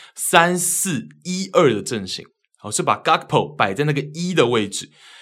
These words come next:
哦，所以三四一二的阵型跟他们过往在欧国联可能更喜欢用的是三四三的阵型是有所不太一样的。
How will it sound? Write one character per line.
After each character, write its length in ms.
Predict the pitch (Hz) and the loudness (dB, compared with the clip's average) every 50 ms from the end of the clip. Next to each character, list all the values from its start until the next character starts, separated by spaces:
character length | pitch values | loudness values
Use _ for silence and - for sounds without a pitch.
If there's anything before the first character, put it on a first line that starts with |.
| - - - _ - | -20 -20 -14 _ -2
哦， 80 | 135 | -2
所 140 | 143 147 247 | 2 2 2
以 100 | 214 - - | 0 0 -2
三 340 | - - 226 214 220 233 240 | -2 4 6 6 6 6 2
四 400 | 233 - - 233 214 175 - - - | 0 -2 -2 -2 -2 -4 -4 -6 -6
一 180 | 196 208 202 | -4 -4 0
二 180 | 135 135 202 170 | 2 2 2 2
的 120 | 135 123 | 2 -2
阵 260 | 123 - 165 139 120 113 | -4 -4 -4 -4 -4 -4
型 240 | - 117 - - - - | -8 -8 -10 -14 -10 -4
跟 120 | 190 196 | 0 2
他 120 | 214 214 | 4 4
们 160 | 196 175 156 151 | 4 2 0 2
过 280 | 185 226 165 123 107 | 4 4 6 6 4
往 140 | 92 98 101 | 0 -2 -2
在 120 | 139 143 | 0 2
欧 180 | 120 139 151 147 | 4 4 4 4
国 260 | 147 131 110 104 98 | 2 0 0 0 -2
联 140 | 95 - - | -4 -8 -10
可 140 | - 123 113 | -10 -8 -6
能 140 | 120 135 135 | -6 -4 0
更 240 | 147 226 170 117 | 2 2 2 2
喜 320 | 95 - - - - 98 101 | 0 -2 -2 -2 -4 -4 -4
欢 240 | 113 139 151 165 185 | -2 0 0 2 2
用 160 | 190 170 131 | 2 2 2
的 80 | 110 | 0
是 220 | 107 - - 117 101 | -2 -4 -6 -6 -6
三 340 | - - - 185 170 170 175 | -4 0 2 2 2 2 0
四 360 | 170 - - - 185 147 127 | -2 -4 -4 -4 -6 -6 -6
三 360 | - - - 151 143 147 156 | -4 0 4 4 4 4 2
的 120 | 147 127 | -2 -4
阵 240 | 117 - 131 113 101 | -4 -4 -4 -4 -6
型 180 | - - - 98 | -8 -12 -14 -12
是 140 | - 131 120 | -10 -8 -4
有 180 | 110 104 110 | -4 -4 -4
所 100 | 107 101 | -6 -8
不 140 | 90 - 104 | -10 -10 -10
太 160 | 110 104 101 | -8 -6 -6
一 120 | 95 92 95 | -6 -6 -6
样 220 | 98 98 98 - | -8 -8 -8 -10
的。 120 | - - | -14 -20